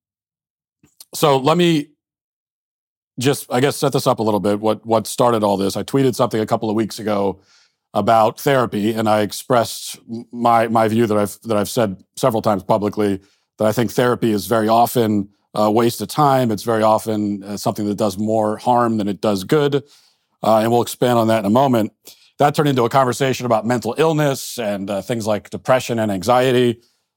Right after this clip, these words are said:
something I've also talked about quite a bit, um, and whether those things are really a disease or whether they've been miscategor-, categorized. Uh, and I think that they, that we have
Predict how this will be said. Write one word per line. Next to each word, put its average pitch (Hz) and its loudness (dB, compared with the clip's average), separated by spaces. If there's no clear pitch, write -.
something 113 -2
I've 101 0
also 143 2
talked 117 0
about 110 0
quite 107 -2
a 104 0
bit, 104 0
um, 98 2
and 107 -2
whether 113 2
those 110 0
things 107 0
are 98 0
really 107 -2
a 98 -2
disease 104 -2
or 101 -2
whether 104 0
they've 101 -2
been 98 -2
miscategor-, 110 -2
categorized. 104 0
Uh, 95 0
and 107 -2
I 104 0
think 107 -2
that 104 -2
they, 101 -2
that 101 -6
we 101 -2
have 107 0